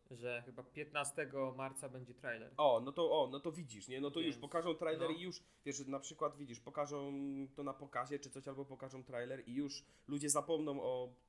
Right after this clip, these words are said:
Speaker 2: Sony i zdecydowanie już zapomną o Nintendo, jeśli już nie zapomnieli, i skupią się na tym, nie? I Microsoft zdobędzie całe laury za, za ten miesiąc, nie? No i Sony i tak Ninten-, Sony i Nintendo się na to popatrzy, o kurde, dobra, no to zawaliliśmy, dobra, to robimy teraz pokaz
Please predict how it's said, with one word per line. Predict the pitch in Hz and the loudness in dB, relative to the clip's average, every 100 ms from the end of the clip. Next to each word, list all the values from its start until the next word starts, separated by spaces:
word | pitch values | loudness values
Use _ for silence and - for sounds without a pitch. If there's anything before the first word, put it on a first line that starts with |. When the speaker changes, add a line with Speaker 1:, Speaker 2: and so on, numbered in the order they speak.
| _ | _
Speaker 2:
Sony | - - 147 143 151 | 0 4 6 4 2
i | 147 | 0
zdecydowanie | 143 139 135 143 135 139 139 | 0 0 -4 -4 0 0 -2
już | 127 123 | -8 -4
zapomną | 135 135 143 131 | -4 0 0 0
o | 131 | -4
Nintendo, | 131 135 123 127 | -6 -2 -2 -2
jeśli | 131 - 139 | -8 -6 -4
już | 151 | -2
nie | 135 | -2
zapomnieli, | 120 120 120 123 123 123 139 - - | -6 -6 -8 -8 -6 -4 -4 -4 -12
i | - | -2
skupią | - - 139 | 0 2 -2
się | 139 143 | 0 4
na | 147 | 4
tym, | - 95 92 | 4 -4 -8
nie? | 110 | -6
I | 113 | -4
Microsoft | 120 120 127 123 120 | -6 -8 -6 -6 -4
zdobędzie | - 127 123 123 | -6 -6 -8 -2
całe | 131 131 127 127 | 0 2 0 2
laury | 135 127 113 107 | 2 2 -2 0
za, | 107 110 | 0 0
za | 113 | -4
ten | 110 120 | -4 -6
miesiąc, | 123 110 95 - | -4 -6 -10 -12
nie? | 110 113 - - _ | -10 -12 -14 -20 _
No | 123 | -8
i | 117 | 0
Sony | - 151 139 | 2 2 2
i | 135 | -2
tak | 127 127 | -4 -6
Ninten-, | 127 139 120 - | -6 -8 -8 -4
Sony | - 139 143 | -2 0 0
i | |
Nintendo | 139 135 143 135 | -2 -2 -6 -6
się | 139 | -10
na | 131 | -12
to | |
popatrzy, | 131 123 131 - 139 | -12 -6 -6 -6 -6
o | 135 | -4
kurde, | 139 131 117 101 | -6 -10 -12 -8
dobra, | 117 113 92 | -8 -6 -10
no | |
to | 120 123 | -8 -6
zawaliliśmy, | 139 135 135 139 135 135 | -2 -2 -2 -4 -6 -8
dobra, | 123 92 | -8 -10
to | 135 | -8
robimy | 139 135 135 | -8 -8 -8
teraz | 127 127 | -8 -10
pokaz | - 147 143 143 - | -8 -2 2 4 4